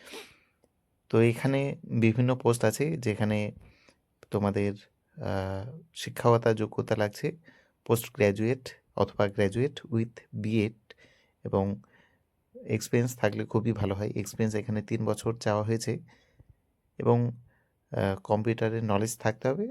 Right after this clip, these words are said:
এবং, আহ, প্রেফারেড ইংলিশে একটু ফ্লুয়েন্ট হতে হবে। তোমরা যদি কেউ আগ্রহী হয়ে থাকো, তাহলে তোমাদের সিভি পাঠিয়ে দাও এবং সিভি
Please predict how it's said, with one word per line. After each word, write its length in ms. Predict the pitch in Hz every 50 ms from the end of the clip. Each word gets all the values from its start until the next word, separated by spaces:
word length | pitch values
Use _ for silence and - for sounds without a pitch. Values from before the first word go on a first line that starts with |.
| 294 277 -
এবং, 440 | - - - 135 131 135 139 135 117
আহ, 220 | 110 - - - - - _ _ - - - _ _ _ _ _
প্রেফারেড 680 | - 135 127 127 107 95 92 - - - - - 104 104 - -
ইংলিশে 440 | - 139 113 110 113 110 - 117 107
একটু 340 | 107 - - 110 110 107 - - - - - - - _ _ -
ফ্লুয়েন্ট 320 | - - 113 113 110 101
হতে 220 | 101 107 - 107 104
হবে। 240 | 107 107 127 185 - - - _ _ _ _ _ _ _ _ _ _ - - _ _ _ _ _ _ _ _ -
তোমরা 220 | - 113 113 120
যদি 240 | 123 127 131 131 135
কেউ 220 | 131 135 131 127 120
আগ্রহী 400 | 110 104 104 107 113 117 117 107
হয়ে 160 | 107 107 -
থাকো, 240 | - 110 113 131 139
তাহলে 360 | - - 101 104 113 127 -
তোমাদের 360 | - - 107 104 104 110 113
সিভি 300 | - - - 110 110 117
পাঠিয়ে 320 | 117 - 98 - - 113
দাও 240 | 107 123 156 185 - - - - - - _ _ _ _ _ _ _ _ _ -
এবং 340 | 104 104 101 101 104 104 - - _ _ _ _ _ _ _ -
সিভি 680 | - - - 120 113 107 117 120 123 120 123 - -